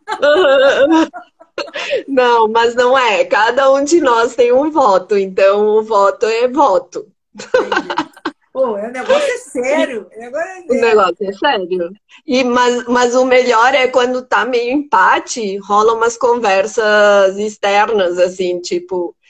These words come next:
Speaker 1: eu e a minha irmã, a gente faz isso direto, tipo, vai lá no grupo e fala não sei o quê.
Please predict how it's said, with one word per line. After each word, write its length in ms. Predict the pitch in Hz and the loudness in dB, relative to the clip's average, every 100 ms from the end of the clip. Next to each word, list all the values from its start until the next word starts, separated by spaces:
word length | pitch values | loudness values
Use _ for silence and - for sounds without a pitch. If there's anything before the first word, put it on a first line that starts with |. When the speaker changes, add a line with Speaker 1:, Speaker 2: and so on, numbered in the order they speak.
| _ | _
Speaker 1:
eu 180 | 220 233 | 2 4
e 60 | 254 | 6
a 80 | 269 | 4
minha 160 | 269 | 2
irmã, 300 | 269 262 240 | 2 2 4
a 80 | 247 | 2
gente 280 | 269 240 254 | 2 -2 -4
faz 220 | 262 453 | -2 -2
isso 300 | 480 320 302 | -4 -6 -6
direto, 580 | 214 247 233 214 208 196 | -2 0 2 0 -2 -6
tipo, 340 | - 190 214 202 | -8 -4 -2 0
vai 200 | 262 269 | 0 0
lá 220 | 294 302 | 0 -2
no 140 | 294 277 | -4 -4
grupo 320 | 277 269 240 | -4 -4 -6
e 60 | |
fala 320 | - 233 226 480 | -2 0 0 -2
não 100 | 247 | -4
sei 180 | - 466 | -2 0
o 60 | |
quê. 120 | 494 | 0